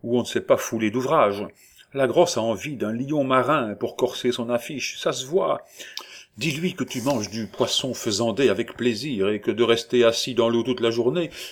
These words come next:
ça fait partie de ton tempérament, et demande quarante sous d'art. » À ces dernières paroles, les yeux du pauvre échalote brillèrent. « Ah, patronne, » s'écria-t-il, «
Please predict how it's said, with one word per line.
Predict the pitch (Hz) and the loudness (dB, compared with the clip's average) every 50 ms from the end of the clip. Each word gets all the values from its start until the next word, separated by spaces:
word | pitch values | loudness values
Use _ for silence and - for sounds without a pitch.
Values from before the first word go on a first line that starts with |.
| - - _ | -16 -12 _
ça | - - 160 | -4 -4 -2
fait | - 156 147 | -4 -4 -2
partie | - 165 - - - - 160 | -2 -2 -4 -2 -8 -6 -4
de | 151 | -4
ton | 143 - 156 | -4 -4 -4
tempérament, | 147 156 151 147 160 151 147 143 151 170 156 127 107 95 - 78 76 - - _ _ _ | -4 -4 -4 -2 -4 -2 -2 -2 -2 0 -2 0 -2 -2 -4 -6 -10 -12 -16 _ _ _
et | - - 120 110 | -12 -10 -8 -8
demande | - 101 101 117 120 107 95 92 98 92 | -8 -10 -8 -8 -8 -8 -8 -10 -12 -6
quarante | _ - 110 101 113 107 104 | _ -4 -4 -2 -2 -4 -2
sous | - - - - 113 101 | -2 -2 -2 -2 -6 -4
d'art. » | 85 104 104 107 98 85 78 - - - - _ _ _ _ _ _ _ _ _ _ _ _ _ _ _ _ _ _ | 0 0 2 2 2 -2 -4 -8 -12 -16 -18 _ _ _ _ _ _ _ _ _ _ _ _ _ _ _ _ _ _
À | 78 85 | -12 -10
ces | - - 85 | -8 -8 -6
dernières | 82 80 78 80 78 - - | -8 -8 -8 -8 -12 -12 -12
paroles, | - 78 73 92 101 98 87 82 | -14 -12 -4 -2 -2 -2 -2 -4
les | 80 82 90 92 90 - | -6 -6 -6 -6 -6 -6
yeux | 92 104 101 | -6 -6 -6
du | - 90 | -6 -10
pauvre | 90 - - 95 87 87 95 | -12 -4 -4 -2 0 0 0
échalote | 92 92 - - 90 87 92 98 92 90 87 | -2 -2 -4 -6 -4 -4 -2 -2 -2 -2 -2
brillèrent. « | 95 95 98 98 90 92 90 82 82 85 80 - - - - - - - - _ _ _ _ _ _ _ _ _ - | -2 -4 -4 -2 -2 -4 -4 -4 -6 -8 -10 -12 -14 -20 -20 -20 -20 -20 -20 _ _ _ _ _ _ _ _ _ 0
Ah, | 214 202 170 151 147 143 135 | 2 2 2 2 0 -2 4
patronne, » | - 139 - - - - 135 131 113 110 104 104 101 | 4 4 4 4 6 10 10 10 10 8 0 -4 -4
s'écria-t-il, « | - 120 107 - - 117 101 104 - - 113 107 | -4 -4 -6 -2 0 0 0 0 0 -2 -4 -4